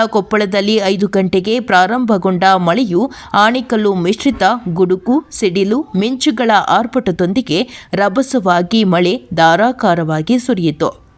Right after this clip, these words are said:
ಮಳೆ ಹನಿ ಬೀಳುತ್ತಿದ್ದಂತೆ ಜನತೆಯು ಅಂಗಡಿ ಮುಂಗಟ್ಟುಗಳ ಆಶ್ರಯ ಪಡೆದುಕೊಳ್ಳುತ್ತಿದ್ದ ದೃಶ್ಯ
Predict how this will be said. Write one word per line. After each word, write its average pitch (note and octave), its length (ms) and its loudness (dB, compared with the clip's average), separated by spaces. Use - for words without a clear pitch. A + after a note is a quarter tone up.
ಮಳೆ B3 220 2
ಹನಿ D4+ 300 -2
ಬೀಳುತ್ತಿದ್ದಂತೆ A3 840 0
ಜನತೆಯು F#3 680 0
ಅಂಗಡಿ G#3 520 -2
ಮುಂಗಟ್ಟುಗಳ F#3+ 680 0
ಆಶ್ರಯ G3 540 0
ಪಡೆದುಕೊಳ್ಳುತ್ತಿದ್ದ F3+ 960 -2
ದೃಶ್ಯ G3+ 340 0